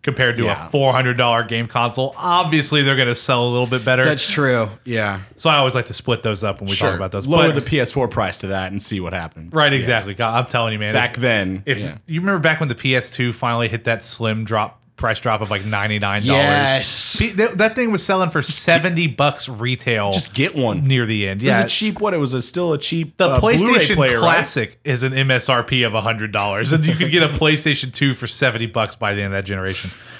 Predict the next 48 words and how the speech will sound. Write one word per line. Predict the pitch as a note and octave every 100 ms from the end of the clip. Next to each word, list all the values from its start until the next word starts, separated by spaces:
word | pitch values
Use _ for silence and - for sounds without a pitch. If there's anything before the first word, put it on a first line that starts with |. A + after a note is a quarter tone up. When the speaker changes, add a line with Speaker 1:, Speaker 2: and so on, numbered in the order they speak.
| -
Speaker 3:
That's | G#2 -
Speaker 1:
So, |
yeah, | A#2+ A#2+ A#2
Speaker 3:
insane. | F#2
Speaker 1:
if, | C#3 B2
Speaker 2:
D |
V | F#2
D |
player, | D#2+ D2+ -
sorry. | - F#2+
Speaker 1:
I |
wouldn't | C3+ D#3 D3
be |
surprised | C#3+ - C3+ A#2 G#2+
if | A#2 -
P-, | A#2+
if | A#2 A2+
somehow | - C3 B2 A2+ G#2+
P | - A#2
S | G#2
four | - A2
they're | G#2
able | G#2 G2+
to | G2
drop | F3+
Speaker 3:
How, | G3+ A3 G3+
Speaker 1:
the |
price | F#3+
Speaker 3:
uh, | F#3 E3 D#3 C#3+ B2+
Speaker 1:
similar | A#2+ G#2 F#2
to | F#2 G2
that. | F#2 F2+ _ _ - - - _ -
Speaker 3:
How | D3+
much | E3+ D#3+ -
slower | D3 C#3 C#3
is, | B2 B2 A2+ A2+
uh, | A2+
the | G#2
PlayStation | A#2+ A#2 A2 A2
Four | G2+ A2 A2
to | G#2+
the | G#2
P | A2+
S | G#2 -
one | G#2+ G#2+
on | G#2 G2+
all | G#2 G#2 G2+
time? | G#2 G#2 G#2